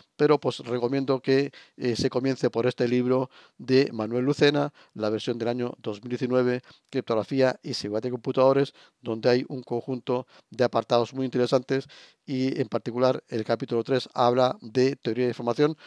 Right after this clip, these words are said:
con cosas que en estas clases, como son muy, muy básicas, esta clase de Class for Crypt no hemos querido, eh, introducir, como sería la entropía condicional y otros conceptos relacionados con teoría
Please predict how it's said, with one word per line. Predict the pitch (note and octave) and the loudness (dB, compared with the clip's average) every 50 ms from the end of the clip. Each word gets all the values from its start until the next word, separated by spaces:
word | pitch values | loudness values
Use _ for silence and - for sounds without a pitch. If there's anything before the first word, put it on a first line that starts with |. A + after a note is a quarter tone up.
| - - _ _ - | -20 -20 _ _ -6
con | - A#2 A2+ | -4 -4 -4
cosas | - B2 A#2+ - C3 B2 - | -4 -6 -4 -2 -4 -4 -4
que | - B2+ B2 C3 - - _ - | -2 -2 -2 -2 -2 -4 _ -14
en | - A#2 A2 | -10 -10 -8
estas | A2+ - C3+ - | -6 -2 -4 -2
clases, | - C#3+ B2+ - C#3+ C#3+ - - - - _ _ | 2 0 2 2 2 0 0 -4 -14 -20 _ _
como | - - G#2+ G#2+ | -12 -10 -8 -4
son | A#2+ B2+ A#2 A2+ A2+ | -2 -2 -2 -2 -4
muy, | A2+ B2 C3 C#3 C#3 C3 A#2 | -6 -2 0 0 0 0 -2
muy | A2+ A#2+ C3 | -2 -2 0
básicas, | B2+ C3+ C#3+ - D#3 C3 C#3 C#3+ C#3 C#3+ - - - - | 2 2 2 2 0 -2 -2 -2 -2 -4 -8 -16 -14 -10
esta | - B2 - A#2 A2 | -10 -6 -4 -4 -4
clase | - A#2 - B2 A2+ | -4 -4 -2 0 -2
de | A2+ - | 0 0
Class | - A#2+ A2 | -2 -4 -2
for | - A#2 A2 | -2 -6 -4
Crypt | - C#3 C3 B2+ _ - - - _ - | -2 -2 -2 -2 _ -10 -20 -20 _ -12
no | B2 A#2+ B2 A#2+ A#2+ | -8 -4 0 2 2
hemos | B2+ B2+ A#2+ B2 B2 - | 2 2 2 0 -2 -2
querido, | - A#2+ A2 A#2 A#2+ A#2+ A#2+ B2 A#2+ - | -4 -4 -4 -2 -2 -2 0 -2 -2 -2
eh, | - A2+ G#2+ | -4 -4 -4
introducir, | G#2+ - - A#2 A#2 - - F3 A2 - _ _ _ _ | -4 -4 -4 -4 -4 -2 -2 -2 -2 -4 _ _ _ _
como | _ - - F#2 | _ -16 -16 -12
sería | - G#2+ G#2+ A2+ G#2+ G2+ - - - | -8 -4 -2 0 0 0 -2 -2 -4
la | A2+ A2 A2+ A2+ A#2+ A#2+ - - - - _ | -4 0 2 2 2 0 -2 -8 -20 -16 _
entropía | - B2+ - - A#2+ A2 G#2+ - B2+ A#2+ A#2 | -10 -10 -8 -4 -4 -4 -2 0 2 2 2
condicional | - - A#2 B2 C3+ C#3 - D#3 D3 D#3 D#3 D#3+ D#3 D3+ D3+ | 2 0 -4 -2 -2 -2 0 2 4 6 6 6 6 6 4
y | - C3 B2 | 0 -4 -6
otros | B2 - C3 - - | -6 -6 -6 -6 -6
conceptos | A#2+ A2 - B2+ A#2+ - - B2+ B2 - - - - - _ | -6 -6 -4 -4 -4 0 0 0 0 -2 -6 -20 -20 -20 _
relacionados | - - B2+ A2+ - B2 A#2 B2 B2+ A#2+ A#2 - | -4 -2 -2 0 0 0 2 2 2 2 2 0
con | - B2+ A#2+ B2 A#2+ - _ _ _ _ _ _ - | -2 -2 -2 -2 -4 -10 _ _ _ _ _ _ -2
teoría | - A2 A2 B2 B2 B2 B2 - | -2 0 0 0 0 0 0 -2